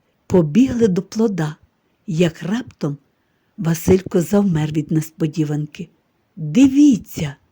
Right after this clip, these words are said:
пошепки промовив він і показав пальцем на купку листя. На дітей з цікавістю вдивлялися очі намистинки сіроватого їжачка. «Може,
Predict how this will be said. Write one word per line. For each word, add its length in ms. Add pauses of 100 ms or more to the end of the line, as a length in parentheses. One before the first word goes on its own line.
(460)
пошепки 560
промовив 600
він 280 (460)
і 80
показав 680
пальцем 480
на 100
купку 480
листя. 500 (800)
На 200
дітей 460
з 60
цікавістю 760
вдивлялися 880
очі 300
намистинки 880 (400)
сіроватого 840
їжачка. 680 (1120)
«Може, 420